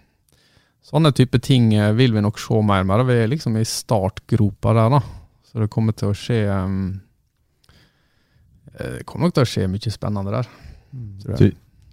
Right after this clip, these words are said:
Speaker 2: ja, tusen takk, eh, Stian. Og til slutt, eh, byggautomatisering og sentral driftskontroll, eh, Thomas. En sånn kort, eh, liten sluttreplikk fra deg også.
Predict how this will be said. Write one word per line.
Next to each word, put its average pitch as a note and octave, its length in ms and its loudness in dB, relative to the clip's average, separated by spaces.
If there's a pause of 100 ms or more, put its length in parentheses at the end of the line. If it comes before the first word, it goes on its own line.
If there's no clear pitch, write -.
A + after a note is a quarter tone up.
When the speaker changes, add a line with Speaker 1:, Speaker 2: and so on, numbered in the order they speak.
(380)
Speaker 2:
ja, A#2 160 2
tusen A2 360 0
takk, G#2 320 -2
eh, G2 380 2
Stian. G#2+ 460 0
Og C3 340 0
til F3+ 100 2
slutt, D3+ 360 0
eh, D3 320 4
byggautomatisering B2+ 920 2
og B2 120 2
sentral A2+ 420 4
driftskontroll, A#2+ 960 4
eh, A#2+ 60 4
Thomas. C3 400 0
En C3 240 0
sånn B2+ 320 2
kort, - 340 2
eh, B2+ 140 6
liten B2 260 2
sluttreplikk B2 640 0
fra B2 180 2
deg B2 200 4
også. C#3+ 380 2